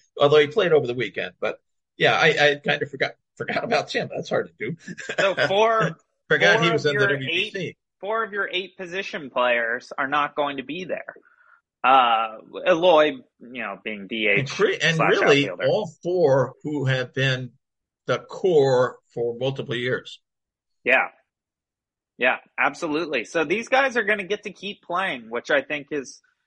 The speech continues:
Speaker 2: gonna tell us a lot. Uh, I, like you mentioned earlier on the podcast with, uh, Oscar Colas, who's hitting three sixty-nine right now, we're gonna see a lot more of Oscar Colas. We are actually gonna get to learn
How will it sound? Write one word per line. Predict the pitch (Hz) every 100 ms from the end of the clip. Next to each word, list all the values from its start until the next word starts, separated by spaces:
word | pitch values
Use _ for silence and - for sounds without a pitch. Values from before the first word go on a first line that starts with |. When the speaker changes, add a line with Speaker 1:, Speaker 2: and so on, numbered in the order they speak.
| _ _ _
Speaker 2:
gonna | 170 175
tell | 185 165
us | 160 160
a |
lot. | 139 139 139 151
Uh, | 156 -
I, | 151 - _ -
like | 143 160 170
you | 175
mentioned | 165 151 151 139
earlier | 139 135 131
on | 123
the |
podcast | 120 120 - 120 117 -
with, | 120 - _
uh, | 127 113 110 120
Oscar | 120 - 117 -
Colas, | 113 104 104 -
who's | 123 107
hitting | 120 110 110
three | 117
sixty-nine | - 117 - - 110 101 101 104
right | 104 -
now, | 101 110 - _ _ _
we're | 143 185
gonna | 226 202
see | - 190 185
a |
lot | 160 143 -
more | 143 135
of | 131
Oscar | 123 123 - 117
Colas. | 127 117 120 101 _
We | 127
are | 127 139
actually | 127 131 - 127
gonna | 123 120
get | 113 113
to | - 113
learn | 110 127 113 107